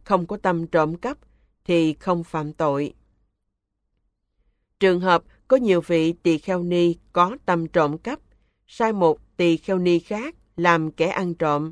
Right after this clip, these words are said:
nhưng sau đó sinh lòng hối hận và cản lại. Nhưng vị tỳ kheo ni kia vẫn tiếp tục đi lấy trộm. Trường hợp này, tất cả những vị tỳ kheo ni sai bảo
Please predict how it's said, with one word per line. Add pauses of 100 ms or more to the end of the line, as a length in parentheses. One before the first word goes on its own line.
(680)
nhưng
sau
đó (340)
sinh
lòng
hối
hận (140)
và
cản
lại. (680)
Nhưng
vị
tỳ
kheo
ni
kia (260)
vẫn
tiếp (120)
tục (120)
đi
lấy
trộm. (640)
Trường
hợp
này, (180)
tất
cả
những
vị
tỳ
kheo
ni
sai
bảo